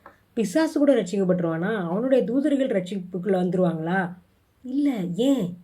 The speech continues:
அதுதான் இன்னைக்கு நம்ம, நம்மளுடைய பங்குன்னு ஒண்ணு இருக்கு. ரட்சிப்பு இயேசு கிறிஸ்துவின் மூலம் அவருடைய,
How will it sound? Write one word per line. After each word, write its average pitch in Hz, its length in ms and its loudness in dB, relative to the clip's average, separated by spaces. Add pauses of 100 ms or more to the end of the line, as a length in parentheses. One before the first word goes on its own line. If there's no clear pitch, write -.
(440)
அதுதான் 190 720 -2
இன்னைக்கு 196 280 -2
நம்ம, 175 300 2
நம்மளுடைய 285 760 -2
பங்குன்னு 208 640 0
ஒண்ணு 185 80 0
இருக்கு. 175 640 -2 (760)
ரட்சிப்பு 277 920 0
இயேசு 208 400 0
கிறிஸ்துவின் 202 500 -2
மூலம் 220 520 0 (520)
அவருடைய, 240 1080 4